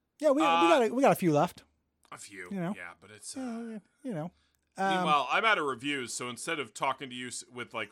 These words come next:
Speaker 2: all my
Speaker 1: <laughs>
Speaker 2: brain, I'm kinda scrolling around for other countries I could maybe check to see if they have reviews. What's Denmark?
Speaker 1: Sure.
Speaker 2: No.
Speaker 1: No,
Speaker 2: So,
Speaker 1: no
Speaker 2: uh,
Speaker 1: Denmark.
Speaker 2: yeah, yeah, what, do whatever the, uh,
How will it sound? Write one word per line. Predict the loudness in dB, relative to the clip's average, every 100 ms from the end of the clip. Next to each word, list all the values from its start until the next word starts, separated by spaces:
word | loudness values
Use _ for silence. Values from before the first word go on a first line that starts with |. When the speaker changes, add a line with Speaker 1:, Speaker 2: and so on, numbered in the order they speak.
| -8
Speaker 2:
all | -4 -2
my | -2
Speaker 1:
<laughs> |
Speaker 2:
brain, | -4 -4 -4 -6
I'm | -8 -12 -12
kinda | -10 -10
scrolling | -10 -12 -10 -10 -8
around | -8 -8 -8 -8
for | -10 -10
other | -10
countries | -14 -14 -14 -12 -12 -12
I | -14
could | -14
maybe | -16 -16 -16
check | -12 -14
to | -14
see | -18 -16
if | -14
they | -12
have | -12 -14
reviews. | -16 -16 -16 -16
What's | -20 -20
Denmark? | -20 -20 -14
Speaker 1:
Sure. | -6 -4 -4 -8
Speaker 2:
No. | -16 -20 _ _ _ _ _ _ -14
Speaker 1:
No, | -8
Speaker 2:
So, | -2
Speaker 1:
no | 0
Speaker 2:
uh, | 4 4
Speaker 1:
Denmark. | 2 4
Speaker 2:
yeah, | 4 4 -2 _ -12
yeah, | -8
what, | -6 -8
do | -10 -6
whatever | -6 -6 -8
the, | -8 -6
uh, | -6 -6 -8